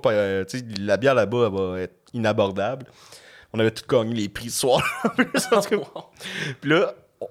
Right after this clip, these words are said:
Speaker 1: on est dans la rue, puis là, on voit juste Arnaud Soli qui sort d'une ruelle avec une assez grosse plante.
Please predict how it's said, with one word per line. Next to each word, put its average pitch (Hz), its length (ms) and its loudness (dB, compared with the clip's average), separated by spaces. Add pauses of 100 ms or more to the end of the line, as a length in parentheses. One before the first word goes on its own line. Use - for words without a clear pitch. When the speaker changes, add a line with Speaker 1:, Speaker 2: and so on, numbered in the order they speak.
Speaker 1:
on 101 260 -2
est 151 60 0
dans 240 120 4
la 170 100 6
rue, 240 200 -4
puis 269 140 -10
là, - 40 0
on 190 60 -2
voit 123 100 -2
juste 143 200 -6
Arnaud 147 220 -2
Soli 139 360 -4 (220)
qui - 80 -8
sort 160 320 2
d'une 127 200 -6
ruelle 127 480 2
avec 87 280 -10
une 117 160 -6
assez - 280 -8
grosse 120 300 -8
plante. 156 580 -10